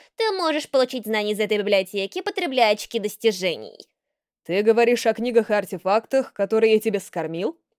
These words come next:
Speaker 1: Верно.
Speaker 2: Закон равноценного обмена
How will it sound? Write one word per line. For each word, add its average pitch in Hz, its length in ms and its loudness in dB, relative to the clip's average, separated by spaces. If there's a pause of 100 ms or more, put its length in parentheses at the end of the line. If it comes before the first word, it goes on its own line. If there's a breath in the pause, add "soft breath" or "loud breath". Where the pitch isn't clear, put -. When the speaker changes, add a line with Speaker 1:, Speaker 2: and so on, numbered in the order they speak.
Speaker 1:
Верно. 311 800 0 (600)
Speaker 2:
Закон 196 500 0
равноценного 247 640 2
обмена 214 540 -4